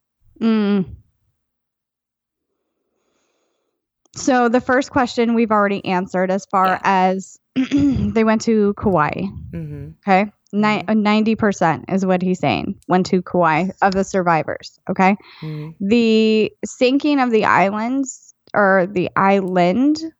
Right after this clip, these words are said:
Speaker 1: yeah, 'cause he's correcting me. It's one, um,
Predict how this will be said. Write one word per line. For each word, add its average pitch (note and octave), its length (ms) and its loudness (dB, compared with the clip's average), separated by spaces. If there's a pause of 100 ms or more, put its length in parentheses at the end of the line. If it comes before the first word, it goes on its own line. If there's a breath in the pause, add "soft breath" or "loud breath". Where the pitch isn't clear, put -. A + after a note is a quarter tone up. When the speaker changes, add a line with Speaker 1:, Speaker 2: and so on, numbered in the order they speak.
Speaker 1:
yeah, F3 240 2
'cause G3+ 160 -4
he's F#3+ 160 -6
correcting F3 400 -2
me. C#3+ 100 -4
It's C#3+ 180 -8
one, F#3 500 0 (640 loud breath)
um, G3+ 580 0